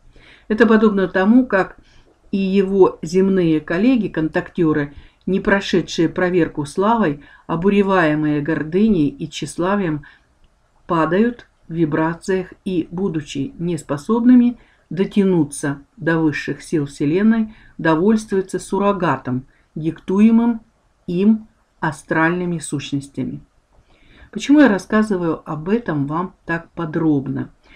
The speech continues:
Я знаю, что многим из тех, кто читает сейчас это послание, открываются каналы яснослышания, ясновидения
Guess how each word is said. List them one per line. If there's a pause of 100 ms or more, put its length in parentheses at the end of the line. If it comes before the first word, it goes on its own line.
(220)
Я
знаю,
что
многим
из
тех,
кто
читает
сейчас
это
послание, (360)
открываются
каналы (280)
яснослышания, (360)
ясновидения